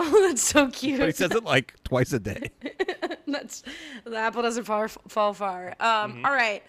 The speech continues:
Speaker 1: Well, Keeve, it was great being back with you. Love the chaos over here at N G O G. Hopefully we'll be back to our regular scheduled programming. Um, if you wanna, you know, let us know what you think, you can go to anchor dot F M slash new girl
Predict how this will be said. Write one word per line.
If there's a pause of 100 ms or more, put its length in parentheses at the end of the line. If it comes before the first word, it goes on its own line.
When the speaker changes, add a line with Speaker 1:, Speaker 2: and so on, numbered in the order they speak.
(360)
Speaker 1:
Well,
Keeve,
it
was
great
being
back
with
you.
Love
the
chaos
over
here
at
N
G
O
G.
Hopefully
we'll
be
back
to
our
regular
scheduled
programming. (440)
Um,
if
you
wanna, (420)
you
know,
let
us
know
what
you
think,
you
can
go
to
anchor
dot
F
M
slash
new
girl